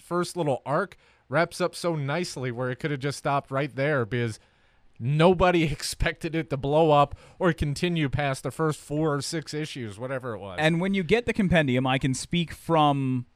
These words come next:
Speaker 2: experience 'cause I own it. Uh, I actually own the first two, and I would suggest going ahead and, i-, if you can,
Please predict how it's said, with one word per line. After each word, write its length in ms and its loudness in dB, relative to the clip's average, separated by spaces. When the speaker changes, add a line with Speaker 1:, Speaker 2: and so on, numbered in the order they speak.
Speaker 2:
experience 600 0
'cause 120 -6
I 180 2
own 260 2
it. 180 -8
Uh, 40 2
I 220 0
actually 280 0
own 100 0
the 80 -2
first 300 -2
two, 180 0
and 100 -2
I 60 2
would 180 -4
suggest 680 -8
going 260 2
ahead 200 -2
and, 280 -4
i-, 160 -10
if 220 0
you 80 4
can, 440 2